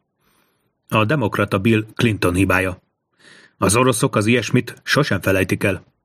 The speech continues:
Ezek után a nato kétezer-négyes további kelet-európai bővítése végképp elmérgesedő útra terelte az Oroszországhoz fűződő nyugati viszonyt. Ezt a folyamatot az a végzetes nato döntés tetézte be,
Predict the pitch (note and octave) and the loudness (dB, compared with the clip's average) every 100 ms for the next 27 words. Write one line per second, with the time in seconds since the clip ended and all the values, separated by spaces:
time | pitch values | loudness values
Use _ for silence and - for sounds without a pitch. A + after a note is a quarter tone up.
0 | _ _ _ _ _ _ _ _ _ D#3 | _ _ _ _ _ _ _ _ _ -4
1 | E3 - D#3 C#3+ A2 B2 C#3 - C3 A2+ | -4 0 0 2 2 2 0 2 0 2
2 | C#3 A#2 A2 A2+ B2+ A#2 A#2+ - - - | 0 0 0 2 2 0 -4 -8 -16 -20
3 | - - - D3+ C#3 A2 A2 G#2+ C3 A2 | -20 -20 -2 2 2 2 0 0 0 0
4 | - A#2+ G#2+ G#2+ G#2+ G2+ G2+ F#2 A#2 A2 | 0 0 2 2 2 0 0 0 0 2
5 | G2+ - A#2 B2+ A#2+ G#2 - G2 - - | 0 0 0 2 2 0 0 -2 -2 -4
6 | G#2 F#2+ F#2+ G2+ - F#2+ G2+ A2+ A2 F#2+ | -2 0 0 0 0 0 2 2 2 0
7 | F2+ G2+ G2 F#2+ F#2+ A2+ G2+ F2+ G#2 F#2+ | 0 -2 -2 -2 -2 0 0 2 2 2
8 | G2 - F#2+ - G#2 G#2 G#2 G2 - - | -2 0 -2 2 2 2 0 -2 -8 -2
9 | A2+ F#2+ E2 F#2 F2+ G#2 F2+ - _ _ | 0 0 0 0 2 0 -2 -10 _ _
10 | _ _ _ _ _ _ - A3+ B2+ F3 | _ _ _ _ _ _ -2 0 0 0
11 | D#3+ A#2+ C3+ C#3 - - - - - C3+ | 0 0 2 0 0 -4 -6 -8 -4 -2
12 | A#2+ G#2 A2 B2 A2+ G#2 G2+ - A2+ A2+ | 0 0 2 2 0 -2 0 2 0 0
13 | G2 F#2+ A2+ A2 F#2+ - - A2+ A2 G2+ | 0 2 2 2 -2 -4 -2 -2 0 -2
14 | - F#2+ A2 A2 | -2 -2 -2 -4